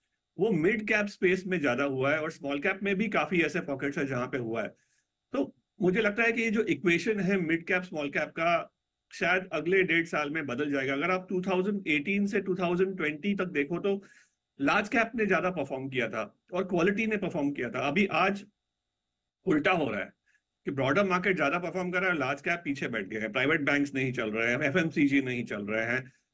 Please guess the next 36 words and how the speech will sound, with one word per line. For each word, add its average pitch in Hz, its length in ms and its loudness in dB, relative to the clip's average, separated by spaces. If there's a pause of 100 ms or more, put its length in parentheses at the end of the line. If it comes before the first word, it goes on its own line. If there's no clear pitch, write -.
(200)
सिर्फ 220 380 0
कुछ 220 380 -2
pockets 185 380 2
of 170 140 0
large 139 300 2
cap 147 180 0
ने 143 260 0
रिटर्न 127 460 -4
दिया 113 180 -6
है। 110 100 -6
तो 135 100 -4
मुझे 156 240 0
लगता 180 260 0
है 175 100 2
कि 180 120 0
वहां 139 320 0
पे 156 160 -2
अभी 139 260 0
थोड़ा 139 340 0
रिकवरी 135 460 0
आ 117 180 -4
सकता - 380 -4
है। 180 200 0 (420)
अ, 123 360 0 (640)
every 143 240 2
sector, 165 400 0 (140)
every 139 320 0
company 151 460 -2
has 139 100 0
a 143 80 2
different, 131 360 -2 (640)
मतलब, 120 340 -4 (140)
ट्रैजेक्टरी 143 400 0
अलग 147 200 2
होता 123 260 2
है, - 140 0